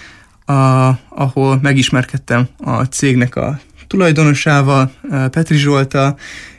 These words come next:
és akkor úgymond rajta keresztül, ö, jutottam a Biodry-hoz, és akkor ismertem, ő ismertette meg velem ezt a márkát, aztán beszélgettünk, hogy mit is csinál a Biodry, aztán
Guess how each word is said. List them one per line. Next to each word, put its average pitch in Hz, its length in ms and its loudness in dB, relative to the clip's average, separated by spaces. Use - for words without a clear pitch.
és 135 260 -2
akkor 131 540 -2
úgymond 131 320 0
rajta 123 300 0
keresztül, 123 600 -2
ö, 52 420 -8
jutottam - 460 -4
a 120 60 2
Biodry-hoz, 123 640 0
és 127 180 0
akkor - 260 -6
ismertem, 131 520 -2
ő 135 140 0
ismertette 131 580 0
meg 123 180 2
velem 120 220 2
ezt 110 180 -6
a - 40 -2
márkát, 156 520 0
aztán 127 360 -4
beszélgettünk, 135 760 0
hogy 123 100 0
mit 147 180 2
is 160 120 0
csinál 151 340 2
a 147 60 2
Biodry, 139 640 2
aztán 127 420 -4